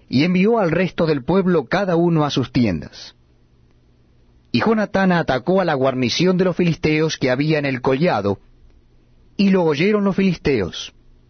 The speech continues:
E hizo Saúl tocar trompeta por todo el país, diciendo, "Oigan los hebreos." Y todo Israel oyó que se decía, "Saúl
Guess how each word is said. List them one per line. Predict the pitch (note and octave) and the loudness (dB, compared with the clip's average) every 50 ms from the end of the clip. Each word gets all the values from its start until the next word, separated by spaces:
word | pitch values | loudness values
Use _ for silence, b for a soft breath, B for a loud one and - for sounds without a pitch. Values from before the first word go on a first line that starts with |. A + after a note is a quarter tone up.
| _ _ _ _ _ _ _ _ _ _ _ _ _ _ _ _ | _ _ _ _ _ _ _ _ _ _ _ _ _ _ _ _
E | E3 C#3+ | -2 0
hizo | D#3+ G#3+ G3+ - A3+ G3+ | 0 0 0 0 0 0
Saúl | - F3+ F3 F#3+ F#3+ F#3 E3 | 0 0 0 2 0 0 0
tocar | - E3+ C#3+ B2 - E3+ F#3+ G3+ F#3+ | -2 -2 -2 0 0 -2 -2 -2 -2
trompeta | - E3+ D#3 C#3+ C3 B2 A#2+ - F#3+ G#3+ G#3 - G3 F3 D3 | -2 -2 0 0 0 0 0 0 0 -2 0 -2 -4 -4 -2
por | - C#3+ C3 C3 - | -2 -2 -2 -2 -2
todo | - G#3 A3+ A#3 A3+ | -2 -2 0 0 -2
el | G#3+ - | -2 -2
país, | F3 E3 F3 F3 E3+ D3+ | -2 -2 0 0 0 0
diciendo, | C#3 C#3+ D3 C3+ - D3 C#3 B2+ G#2+ F#2 F2 C#2+ - - - _ _ - - - - _ _ _ _ _ - | 0 0 0 0 0 0 0 0 0 -2 -4 -4 -8 -12 -20 _ _ -20 -20 -20 -20 _ _ _ _ _ 0
"Oigan | D3+ F#3+ G#3+ A3+ G#3+ F#3 A3+ B3 A#3+ A3 | 2 2 2 2 0 0 0 0 2 2
los | G#3 F#3+ - | 2 2 0
hebreos." | F3+ D#3 D#3 C#3+ B2+ G#2 F2 C#2 - - - - - _ _ _ _ _ _ _ _ _ _ _ _ _ _ _ _ _ _ _ _ _ _ _ _ _ _ _ _ _ | 0 0 0 0 -2 -2 -4 -8 -8 -10 -10 -12 -14 _ _ _ _ _ _ _ _ _ _ _ _ _ _ _ _ _ _ _ _ _ _ _ _ _ _ _ _ _
Y | - A#2 A2 | -4 -2 0
todo | - A3 A3+ A#3 A3+ | 0 0 0 0 0
Israel | G3 F3 E3+ E3+ F3 F#3 F#3 F3+ - - _ | -2 -2 0 0 0 0 0 -2 -2 -4 _
oyó | - C#3+ C#3+ B2+ A2+ E3+ A3 A3 | -2 0 0 0 0 0 -2 0
que | - G3+ | -2 -4
se | - - F3 | -2 0 0
decía, | D#3+ D3 - - B2 B2 B2+ A#2 A2 b b b b b b b b b b b b b | 0 0 0 0 0 0 0 0 -2 b b b b b b b b b b b b b
"Saúl | - - - D#3 C#3+ D3+ G3 A3 A3 G#3+ | -10 -4 -2 0 2 2 2 2 0 -2